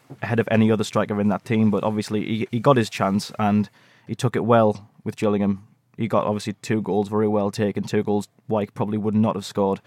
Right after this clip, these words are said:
But then obviously he follow, he, he's then has a chance to capitalise and really sort of, like, cement that place in the team. And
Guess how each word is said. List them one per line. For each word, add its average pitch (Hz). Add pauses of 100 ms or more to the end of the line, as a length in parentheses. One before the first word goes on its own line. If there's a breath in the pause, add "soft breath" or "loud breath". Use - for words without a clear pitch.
(400 loud breath)
But 101
then 110
obviously 107
he 110
follow, 120
he, 117
he's 113
then 120
has 117
a 104
chance 113
to 107
capitalise 107
and 107
really 107
sort 101
of, 101
like, 101
cement 107
that 101
place 113
in 110
the 107
team. 123
And 104